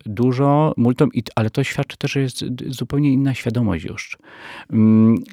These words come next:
b-, bardziej bym się martwił tym, że to są trochę takie powielane schematy. Co ja mogę zrobić, jak Chiny emitują dziennie tyle, co ja przed-, mo-,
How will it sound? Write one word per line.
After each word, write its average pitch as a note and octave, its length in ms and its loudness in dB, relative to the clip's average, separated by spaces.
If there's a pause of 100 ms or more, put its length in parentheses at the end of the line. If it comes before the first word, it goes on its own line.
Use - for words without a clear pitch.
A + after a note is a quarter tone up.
(100)
b-, - 320 -12
bardziej C3 340 2
bym F#3+ 140 0
się - 140 0
martwił D#3 380 0
tym, D3+ 220 0
że C3+ 120 -2
to C3+ 160 -4
są B2 220 -2
trochę B2 220 -4
takie A#2 220 -4
powielane G#2+ 400 0
schematy. - 380 -6
Co - 140 -2
ja F3+ 120 6
mogę D#3 260 0
zrobić, C#3+ 460 -4
jak C3+ 220 -2
Chiny C#3+ 320 0
emitują B2+ 580 2
dziennie B2+ 320 2
tyle, B2+ 280 -2
co - 140 -4
ja C3 100 2
przed-, - 360 -8
mo-, D3 100 2